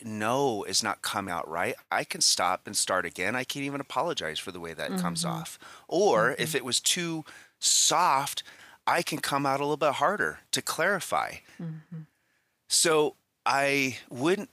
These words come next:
Speaker 1: it's not all about being soft. It's not all about
Speaker 2: Yeah.
Speaker 1: being nice. It's about being true and authentic.
Speaker 2: Yeah.
Speaker 1: Now, when you're true and authentic about your love and your desire,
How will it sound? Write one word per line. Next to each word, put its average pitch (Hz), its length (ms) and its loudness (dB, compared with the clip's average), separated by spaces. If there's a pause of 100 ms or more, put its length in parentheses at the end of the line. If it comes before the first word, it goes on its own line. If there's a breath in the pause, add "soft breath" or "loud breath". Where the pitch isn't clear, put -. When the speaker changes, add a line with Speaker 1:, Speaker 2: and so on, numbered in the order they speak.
(100)
Speaker 1:
it's 143 200 2
not 143 180 2
all 131 220 4
about 117 340 0
being 101 260 -4
soft. 98 760 2
It's 107 180 -2
not 113 180 2
all 107 300 2
about 95 260 0
Speaker 2:
Yeah. 104 60 -12
Speaker 1:
being 90 240 -4
nice. 101 400 0
It's - 160 -2
about 101 260 0
being 90 220 -6
true 131 540 -2 (260)
and 101 140 -2
authentic. - 800 -4 (160)
Speaker 2:
Yeah. 165 200 -6
Speaker 1:
Now, 107 220 0
when 113 160 -4
you're 104 160 -2
true 175 380 -2
and 104 160 -4
authentic 98 640 -2
about 90 300 -2
your 90 100 -10
love 143 500 -2 (300 soft breath)
and 95 80 -6
your 85 120 -6
desire, 127 680 2